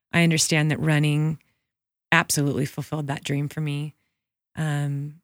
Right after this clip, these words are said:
in two thousand fifteen, I, is when I really started to get invited quite a bit to race. Um, and it was really hard to turn, turn <laughs> races down. So I did have a, key, a few years where I maybe raced a little bit too much.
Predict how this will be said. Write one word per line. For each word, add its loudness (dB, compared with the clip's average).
in 4
two 2
thousand 2
fifteen, -2
I, 0
is -2
when 2
I 2
really 4
started 0
to 0
get 0
invited 0
quite 0
a 0
bit -2
to 4
race. 2
Um, 0
and 4
it 2
was 0
really 2
hard 0
to -4
turn, 0
turn 8
<laughs> -
races 4
down. 2
So 0
I 2
did 4
have 6
a, 0
key, -6
a -2
few -2
years 2
where -4
I 2
maybe 6
raced 4
a 2
little 2
bit 0
too 4
much. 0